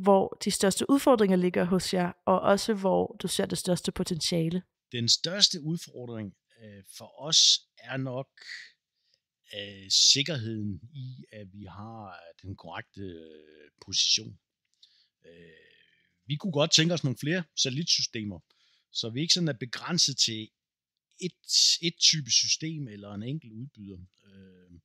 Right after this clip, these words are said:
Speaker 2: så det ville være rigtig rart, hvis der var nogle flere satellitter, der hang derop, at vi kunne, øh, at vi kunne benytte os af.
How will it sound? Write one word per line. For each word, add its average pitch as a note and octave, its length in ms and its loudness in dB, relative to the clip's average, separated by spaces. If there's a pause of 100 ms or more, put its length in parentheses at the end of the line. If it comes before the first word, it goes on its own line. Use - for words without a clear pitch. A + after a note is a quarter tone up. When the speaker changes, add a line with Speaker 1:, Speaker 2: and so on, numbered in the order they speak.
(420)
Speaker 2:
så G2 140 -12
det D3 180 0
ville D#3+ 140 0
være A#2 180 0
rigtig F3 280 0
rart, C#3+ 180 -4
hvis C3+ 140 0
der C3 100 -2
var A#2+ 160 -4
nogle C#3+ 280 0
flere D#3+ 280 0 (160)
satellitter, C#3+ 500 2 (140)
der A#2+ 80 -14
hang D3+ 180 -2
derop, C3+ 200 -6 (120)
at A2+ 80 -10
vi A2+ 80 -8
kunne, G#2+ 360 -6
øh, F#2 260 -10 (100)
at G#2 100 -16
vi G#2 60 -12
kunne G2 140 -20
benytte A2+ 280 -6
os C#3+ 120 -4
af. B2+ 220 -10